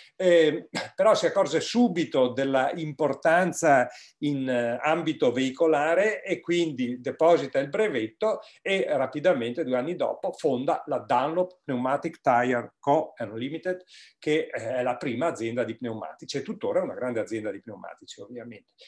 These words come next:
Ovviamente con altri finanziatori, come al solito, servono i s-, servono le idee dell'inventore, ma servono i soldi dei finanziatori per fare queste cose.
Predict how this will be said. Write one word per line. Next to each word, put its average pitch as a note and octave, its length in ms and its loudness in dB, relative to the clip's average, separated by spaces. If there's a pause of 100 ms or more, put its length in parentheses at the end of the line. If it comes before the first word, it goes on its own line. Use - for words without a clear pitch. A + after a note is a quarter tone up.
Ovviamente A2+ 420 -8
con F#2+ 160 -12
altri G2+ 240 -10
finanziatori, G3+ 640 -4
come G#2+ 140 -10
al A2+ 60 -6
solito, D#3+ 460 -2
servono A2 380 -6
i G#2 40 -14
s-, B2+ 200 -16
servono A#2+ 380 -4
le A2+ 100 -2
idee B2+ 240 0
dell'inventore, A#2 520 -4
ma G2+ 100 -8
servono A2+ 320 -8
i G#2+ 40 -12
soldi B2 320 -6
dei A2 120 -8
finanziatori C3 500 -10
per B2 140 -14
fare C3 220 -6
queste G#3 280 -10
cose. A#2 380 -4